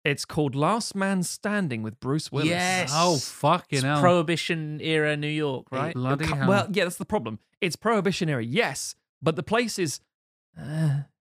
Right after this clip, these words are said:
Speaker 1: 'cause it's still like a Western town, and you're like,
Speaker 2: Ah, right.
Speaker 1: and it should have been, I think the city would have made more sense of it, but it is literally Prohibition era. Bruce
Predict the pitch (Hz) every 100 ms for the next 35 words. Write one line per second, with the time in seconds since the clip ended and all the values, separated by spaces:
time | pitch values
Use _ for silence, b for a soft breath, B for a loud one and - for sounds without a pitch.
0 | - 180 175 - 254 196 185 214 - 170
1 | 135 127 107 107 135 160 143 143 139 135
2 | 131 127 127 - - 208 208 - - 269
3 | 262 165 143 131 - 156 - 131 - 180
4 | 151 139 135 190 - 175 143 120 110 -
5 | _ 175 165 190 147 151 170 - 143 135
6 | 123 _ _ - 202 160 - 135 131 127
7 | - _ _ - 175